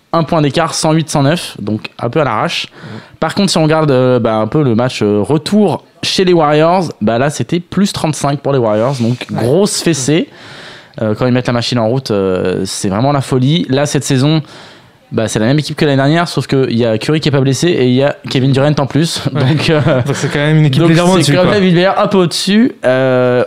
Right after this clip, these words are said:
Speaker 1: bon, au niveau de l'effectif, vraiment, je trouve, enfin, je pense que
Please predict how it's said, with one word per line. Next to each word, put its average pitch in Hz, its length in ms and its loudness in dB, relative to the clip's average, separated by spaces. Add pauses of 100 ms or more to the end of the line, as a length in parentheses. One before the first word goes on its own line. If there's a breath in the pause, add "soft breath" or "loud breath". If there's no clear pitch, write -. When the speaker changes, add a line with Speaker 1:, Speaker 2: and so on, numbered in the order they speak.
Speaker 1:
bon, 113 180 0
au 131 40 2
niveau 135 160 2
de 143 60 0
l'effectif, 143 380 -2
vraiment, 123 420 0 (560 loud breath)
je 87 200 -12
trouve, - 220 -8
enfin, 80 420 -4
je - 80 -20
pense - 200 -12
que 82 420 -6